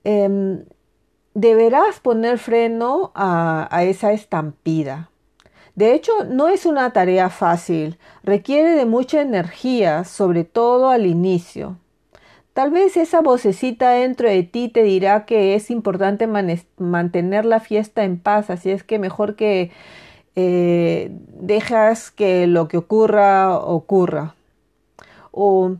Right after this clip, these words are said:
te dice que lo que quieres es ser querido por esa persona o por esas personas y crees que esa es la manera de hacerlo,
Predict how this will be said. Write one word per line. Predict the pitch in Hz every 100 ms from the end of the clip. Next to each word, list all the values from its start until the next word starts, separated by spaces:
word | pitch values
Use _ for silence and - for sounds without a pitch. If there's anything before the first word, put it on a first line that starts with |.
| - - _ _ _
te | 190
dice | 190 214 233 247
que | 247 240
lo | 226 190
que | 175 170
quieres | 240 240 247 254
es | 233
ser | 247 233 233
querido | 214 190 226 214 160 -
por | 165 165
esa | 175 196 180
persona | 160 - 196 175 170 156
o | 151
por | 156 151
esas | 160 190 175
personas | - 151 - 165 160 160 190
y | - 180
crees | 214 226 254
que | - 240
esa | 254
es | 254
la | 233
manera | 185 175 208 233
de | 220
hacerlo, | 180 175 240 240 180 151 180